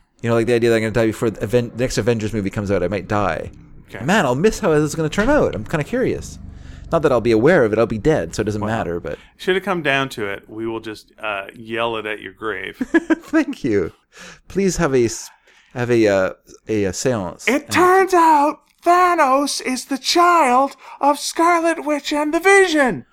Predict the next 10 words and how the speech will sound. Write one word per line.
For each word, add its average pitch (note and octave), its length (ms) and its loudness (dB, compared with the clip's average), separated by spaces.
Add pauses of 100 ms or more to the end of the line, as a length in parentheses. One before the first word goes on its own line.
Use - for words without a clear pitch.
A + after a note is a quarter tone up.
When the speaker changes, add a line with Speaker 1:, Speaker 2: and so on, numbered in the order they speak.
(300)
Speaker 2:
They - 120 -2
Speaker 1:
What? D4 160 4
Speaker 2:
got D#4 220 4
sent F#4 460 2
back F4 320 4
in D4 160 -4
time. E4 720 0
Speaker 1:
Oh - 40 -6
my - 120 -10
gosh, - 340 -6